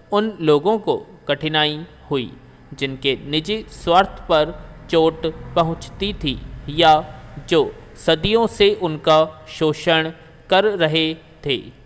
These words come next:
विराम। यही कारण है कि हिंदुस्तान में जहां भी दलित वर्ग के लोगों ने आत्मसम्मान के लिए आगे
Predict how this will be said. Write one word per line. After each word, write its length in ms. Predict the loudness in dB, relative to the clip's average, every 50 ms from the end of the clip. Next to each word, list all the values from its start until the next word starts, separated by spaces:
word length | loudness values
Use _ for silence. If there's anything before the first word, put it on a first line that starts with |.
| -20 -18 -8
विराम। 380 | -4 0 0 0 0 -2 -4 -10 -18 -20 -20 -20 -20 -20 -10 -6
यही 340 | -6 -4 -4 -4 -6 -8 -10 -16 -10 -2 2
कारण 320 | 4 4 4 4 2 -2
है 280 | -4 -2 0 0 0 0
कि 320 | 0 -2 -2 -2 -4 -6 -10 -18 -20 -14 -12
हिंदुस्तान 560 | -8 -4 -4 -4 -4 -4 -2 0 0 0 0
में 280 | 0 -2 -2 -2 -2 -2
जहां 400 | -2 -2 0 0 0 -2 -2 -4 -10 -16 -16 -16 -6
भी 300 | -2 -2 -2 -2 -4 -8 -18 -20 -20 _ _ _ -2
दलित 360 | 0 2 2 2 0 -2 -6 -10
वर्ग 400 | -2 0 2 2 2 0 -4 -2 0
के 240 | 0 0 0 -2 -6 -10 -16 -20 _ -12 -6
लोगों 360 | -2 0 0 2 2 2 2
ने 180 | 2 0 -2 -4 -8 -16 -20 -20 -12 _ -2
आत्मसम्मान 840 | -2 -2 -2 -4 -8 -8 -6 -4 -6 -4 0 2 2 2 2 0 -2 2
के 140 | 2 4 4
लिए 500 | 4 2 2 0 0 0 -2 -6 -12 -20 -20 -20 -8 0 4
आगे 420 | 4 4 4 4 0 -2 -2 -4